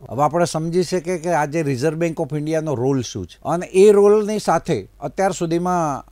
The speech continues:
ભારત વર્ષમાં માત્ર એક જ અર્થશાસ્ત્રના વિષયમાં નોબેલ પારિતોષિક અમાત્ય સેનને મળ્યું છે. અને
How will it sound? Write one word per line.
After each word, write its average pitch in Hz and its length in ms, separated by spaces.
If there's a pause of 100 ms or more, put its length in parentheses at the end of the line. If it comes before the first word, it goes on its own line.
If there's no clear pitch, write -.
(140)
ભારત 127 420
વર્ષમાં 165 460
માત્ર 143 680 (440)
એક 170 280
જ 104 220 (360)
અર્થશાસ્ત્રના 143 680
વિષયમાં 135 440
નોબેલ 127 320
પારિતોષિક 123 640 (160)
અમાત્ય 117 380
સેનને 92 360
મળ્યું 82 300
છે. - 200 (160)
અને 135 180